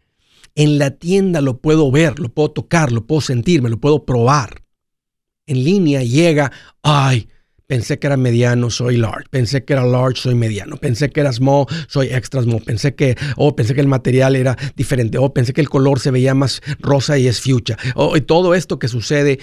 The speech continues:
con las compras en línea. Entonces la gente dice, "Andrés, preferible". En cuanto a la comida, aunque mucha gente está pidiendo dinero en línea, comida en línea, preferible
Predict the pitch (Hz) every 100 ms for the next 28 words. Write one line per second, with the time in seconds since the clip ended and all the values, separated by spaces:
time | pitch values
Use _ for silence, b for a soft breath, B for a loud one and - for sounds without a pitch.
0 | B - 131 - 113 - 143 247 269 123
1 | 131 120 139 117 131 175 127 b b b
2 | - 151 147 - 131 156 151 - - b
3 | b 165 156 165 160 165 156 - 147 185
4 | 240 120 - _ 151 147 151 139 151 180
5 | 240 254 226 185 135 160 180 139 - 147
6 | 151 147 151 139 131 139 B B 123 110
7 | - - 135 123 120 123 196 151 117 -
8 | 156 131 147 196 143 117 123 110 135 202
9 | 120 107 131 _ _ _ _ _ _ _
10 | _ _ _ _ _ _ _ _ _ _
11 | _ - 135 120 - 117 107 151 196 196
12 | 185 180